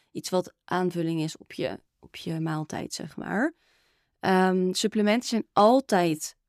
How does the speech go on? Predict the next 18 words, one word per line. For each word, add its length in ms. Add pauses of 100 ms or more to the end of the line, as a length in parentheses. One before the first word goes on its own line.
(260)
minder 640
optimaal 540
dan 120
voeding. 440
Dus 100
dat 120
is 100
ook 180
in 60
het 100
geval 280
van 140
collageen 540
zo. 180
Voeding 380
is 180
altijd 380
superieur. 720